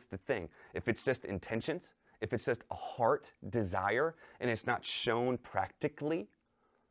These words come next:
it's not either or, it's both and. You just don't want a good heart with bad habits or good habits with a bad heart.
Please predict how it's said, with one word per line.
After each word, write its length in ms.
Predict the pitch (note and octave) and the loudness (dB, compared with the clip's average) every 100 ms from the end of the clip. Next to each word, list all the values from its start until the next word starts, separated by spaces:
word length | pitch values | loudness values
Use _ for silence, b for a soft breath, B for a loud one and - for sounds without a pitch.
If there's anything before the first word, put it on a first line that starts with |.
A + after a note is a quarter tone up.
| _ _ _ _ _ _ _ - | _ _ _ _ _ _ _ -2
it's 200 | C3 - | 0 2
not 240 | C3 D3+ - | 4 4 4
either 280 | C#3 C3+ A#2+ | 4 6 6
or, 340 | - C3+ A2+ | 6 6 6
it's 160 | G2+ - | 4 0
both 360 | A2 G#2+ - - | 4 4 2 -4
and. 240 | A#2+ E2+ | -2 0
You 80 | G2 | 0
just 220 | A2+ C3+ | 0 2
don't 220 | D#3+ D3+ | 4 4
want 200 | B2+ B2+ | 2 -4
a 60 | G#2 | -4
good 220 | G2 B2 | 0 0
heart 340 | A2+ - B2 G2 | 0 2 2 2
with 200 | F#2+ D#2+ | -4 0
bad 280 | G#2+ A2 G2 | 2 2 2
habits 420 | C3+ B2+ G2+ - | 2 2 0 -2
or 140 | A2 F#2+ | -2 0
good 240 | F2 A2+ | 2 2
habits 400 | A2+ C3+ A2 - | 2 0 -2 0
with 180 | G#2+ G#2+ G#2 | 0 0 -4
a 60 | |
bad 380 | F2 F2+ F2 F#2 | -6 -4 -4 -4
heart. 420 | - D#3+ D3 - | -2 0 0 -2